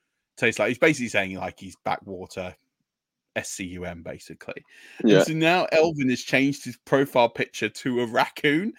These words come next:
Speaker 1: <laughs> and has put
Speaker 2: <laughs>
Speaker 1: raccoon water from the swamp, <laughs> which is just, like, wild. Um,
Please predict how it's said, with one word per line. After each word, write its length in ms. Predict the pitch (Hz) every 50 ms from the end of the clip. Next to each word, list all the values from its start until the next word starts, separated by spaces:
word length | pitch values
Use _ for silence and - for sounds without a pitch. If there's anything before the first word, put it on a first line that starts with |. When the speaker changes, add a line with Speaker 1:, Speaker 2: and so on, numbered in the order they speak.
| - -
Speaker 1:
<laughs> 180 | - - - -
and 100 | 233 214
has 320 | 226 226 - 185 214 196
put 180 | - 190 190 -
Speaker 2:
<laughs> 20 |
Speaker 1:
raccoon 580 | 139 156 170 165 - - - 170 156 147 139 139
water 380 | 143 156 170 175 - - 156 147
from 200 | - - 139 135
the 80 | 139
swamp, 520 | - - - - 151 147 - 139 196 311 - _ _ _ _ _
<laughs> 300 | - - - - 277 -
which 1200 | 214 175 - - - - - - - - _ _ _ _ _ _ _ _ _ - 466 453 - -
is 140 | 349 349 -
just, 340 | - - 254 254 - - 202
like, 280 | 202 208 208 214 - _ - - - - - - 240 233 220 -
wild. 680 | - 135 139 139 139 143 135 131 117 110 104 117 - - - -
Um, 600 | 127 135 135 135 135 135 135 135 135 131 135 131